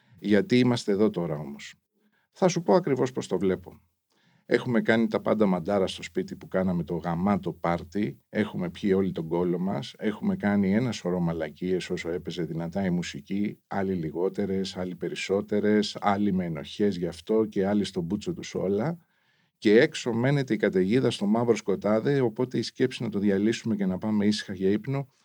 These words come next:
απλά δεν παίζει, πασάκα μου. Επίσης, δεν παίζει να έρθει κάποιος από το πουθενά και να κάνει τη δουλειά για μας.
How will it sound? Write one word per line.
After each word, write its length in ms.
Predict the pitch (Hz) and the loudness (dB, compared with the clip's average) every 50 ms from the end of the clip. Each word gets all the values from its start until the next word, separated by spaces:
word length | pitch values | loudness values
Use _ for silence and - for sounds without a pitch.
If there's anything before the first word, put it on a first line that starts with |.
| _ _ _ _ _ _ _ _ _ _ | _ _ _ _ _ _ _ _ _ _
απλά 460 | - 160 - - - 175 175 180 175 | -2 -2 -2 2 2 4 6 4 4
δεν 420 | 160 135 131 147 170 175 170 - | 2 2 4 8 8 8 6 4
παίζει, 380 | - 143 143 156 156 151 - 160 | 2 4 4 4 4 4 0 -4
πασάκα 500 | 151 - 147 - - 147 135 - - 90 | -4 -4 -4 -4 -2 -4 -2 0 0 -2
μου. 260 | 85 82 76 73 - - _ _ _ _ _ _ _ _ _ _ _ _ _ _ _ | -2 -4 -10 -14 -18 -20 _ _ _ _ _ _ _ _ _ _ _ _ _ _ _
Επίσης, 460 | - 135 135 131 202 190 190 190 175 | 4 4 4 6 2 4 4 2 8
δεν 140 | 175 185 170 | 8 8 10
παίζει 280 | 160 175 175 170 165 | 10 8 8 10 8
να 100 | 170 156 | 8 8
έρθει 200 | 156 160 156 - | 8 6 4 2
κάποιος 380 | - - 147 147 - - 147 - | -2 0 -2 0 0 -2 -2 -2
από 140 | 127 117 117 | -2 -2 0
το 120 | 113 107 | -2 -2
πουθενά 380 | 107 - - 110 104 117 143 147 | -2 -2 0 2 2 4 2 2
και 120 | 147 135 | 0 0
να 120 | 131 123 | 0 0
κάνει 200 | 113 - 127 127 | 0 0 0 2
τη 80 | 123 117 | 2 2
δουλειά 220 | 104 104 104 107 | 2 4 6 6
για 160 | 107 104 98 90 | 6 6 6 4
μας. 280 | 90 82 80 - - | 2 0 -4 -6 -8